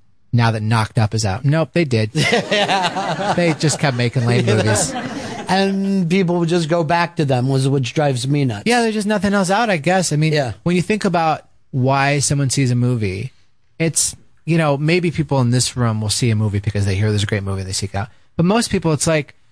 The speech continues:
Speaker 1: "Oh, a bunch of, you know, classmates of yours are all gonna go to the movies. Which one should we choose?"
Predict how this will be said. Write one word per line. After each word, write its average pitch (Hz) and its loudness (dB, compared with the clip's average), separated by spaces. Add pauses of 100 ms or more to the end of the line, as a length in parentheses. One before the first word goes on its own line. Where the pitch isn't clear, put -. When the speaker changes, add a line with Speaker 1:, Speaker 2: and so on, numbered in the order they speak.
(260)
Speaker 1:
"Oh, 147 2 (180)
a 151 -16
bunch 151 0
of, - -4 (360)
you 143 2
know, 127 0 (120)
classmates 147 -2
of 120 0
yours 117 2
are 113 4
all 127 2
gonna 135 0
go 143 0
to 135 2
the 120 0
movies. 123 2
Which 123 0
one 127 2
should 113 -2
we 107 -2
choose?" - -6